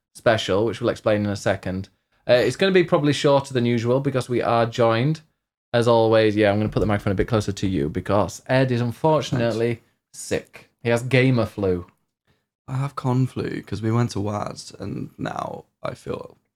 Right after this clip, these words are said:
Speaker 2: a bit crap.
Speaker 1: Aw.
Speaker 2: Um, so yeah, I've had a couple of days on the sofa to, uh, drink lots of Lemsip in an espresso cup.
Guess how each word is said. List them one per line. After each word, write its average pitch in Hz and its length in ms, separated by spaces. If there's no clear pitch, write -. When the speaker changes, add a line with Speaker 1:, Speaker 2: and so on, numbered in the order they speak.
Speaker 2:
a 110 80
bit - 200
crap. - 360
Speaker 1:
Aw. 50 420
Speaker 2:
Um, - 300
so - 220
yeah, - 320
I've 101 340
had 98 240
a 101 40
couple - 300
of - 120
days - 240
on 95 100
the 80 80
sofa - 540
to, - 400
uh, 67 220
drink 107 200
lots 110 180
of 101 100
Lemsip 107 540
in 101 140
an 92 260
espresso - 420
cup. - 240